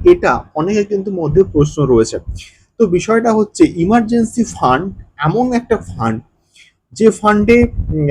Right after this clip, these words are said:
আহ, আমরা যখন ইমার্জেন্সি হবে, যখন খারাপ সময় একটা তৈরি হবে, যখন একটা খারাপ সিচুয়েশন তৈরি হবে, তখন আমরা basically সেই ফান্ডটাকে ইউটিলাইজ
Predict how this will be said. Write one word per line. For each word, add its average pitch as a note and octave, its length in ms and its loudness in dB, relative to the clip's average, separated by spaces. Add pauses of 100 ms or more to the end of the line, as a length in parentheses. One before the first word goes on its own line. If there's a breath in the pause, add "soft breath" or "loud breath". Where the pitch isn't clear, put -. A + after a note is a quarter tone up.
আহ, B2+ 640 2 (560)
আমরা A3+ 400 4
যখন A3 320 0
ইমার্জেন্সি F3+ 840 2
হবে, C#3+ 140 4
যখন F3+ 300 -2
খারাপ G3+ 440 0
সময় F3+ 380 0
একটা F3+ 460 0 (260 loud breath)
তৈরি D#3 280 4
হবে, F3 140 2
যখন F3+ 220 -4
একটা F3+ 200 -4
খারাপ F3 440 -2
সিচুয়েশন G3+ 680 0
তৈরি D3 320 2
হবে, D#3 220 4 (520 soft breath)
তখন A3 460 2
আমরা E3 260 0
basically F3 600 0
সেই G3 300 -2
ফান্ডটাকে D3 600 -4
ইউটিলাইজ D#3+ 640 2